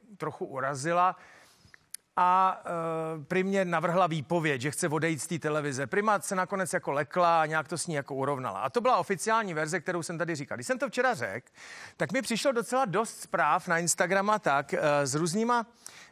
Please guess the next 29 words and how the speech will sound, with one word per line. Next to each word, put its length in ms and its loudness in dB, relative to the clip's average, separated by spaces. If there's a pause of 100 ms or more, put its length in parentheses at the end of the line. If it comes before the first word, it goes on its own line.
vysvětleníma, 760 0
že 140 -2
to 100 0
tak 200 0
nebylo. 400 0 (320)
A 140 0
já 120 2
jsem 120 -6
si 220 -6 (420)
to 120 -4
trošku 380 -4
ověřoval. 760 -2 (1600)
Eh, 20 -14
trochu 260 -4
jsem 120 0
se 120 2
v 40 -12
tom 180 -2
šťoural 680 2
a 100 -2
je 140 2
dost 240 -2
pravděpodobný, 800 0
že 100 0
to 80 -2
tak 140 2
opravdu 600 0 (380)
úplně 360 0
nebylo. 440 0